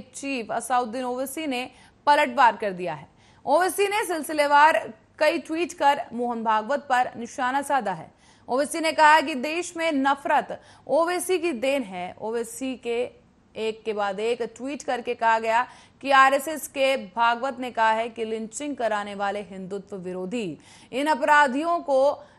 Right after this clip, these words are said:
गाय और भैंस में फर्क नहीं पता होगा, लेकिन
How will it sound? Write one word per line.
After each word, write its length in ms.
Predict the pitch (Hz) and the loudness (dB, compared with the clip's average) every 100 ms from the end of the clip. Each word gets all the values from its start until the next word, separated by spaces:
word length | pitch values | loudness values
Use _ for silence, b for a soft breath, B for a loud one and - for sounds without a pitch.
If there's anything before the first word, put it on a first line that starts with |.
| B | B
गाय 400 | 202 247 269 294 | -2 4 4 4
और 200 | 302 262 220 | 4 4 2
भैंस 360 | 202 226 254 254 | -2 -2 -2 -4
में 100 | 247 | -6
फर्क 320 | - 240 247 | -2 -2 -2
नहीं 200 | 240 233 | -4 -6
पता 240 | 233 254 240 | -6 -2 0
होगा, 320 | 196 165 - _ - | -2 -4 -12 _ -12
लेकिन 320 | 208 208 240 | -8 -6 -6